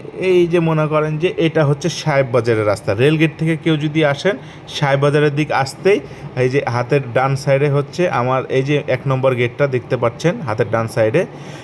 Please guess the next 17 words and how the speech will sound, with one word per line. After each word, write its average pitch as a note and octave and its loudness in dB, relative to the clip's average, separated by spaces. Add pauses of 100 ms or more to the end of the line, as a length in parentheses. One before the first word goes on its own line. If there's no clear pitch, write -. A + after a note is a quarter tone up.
(120)
<coughs> F3 4
আর C#3 4
হচ্ছে D3+ 0
বাম C3+ 0
সাইডেই C#3+ 0
হচ্ছে D3+ 0
আপনার C3 0 (300)
আমার A2+ 2
অফিসটা। G#2 0 (640)
এটা A#2+ 2
হচ্ছে B2+ -2
আপনার C#3+ -2
নিউ C3+ 0
মার্কেটের B2+ -2
এক A2+ 0
নম্বর A#2 -2
গেটটা A2 -2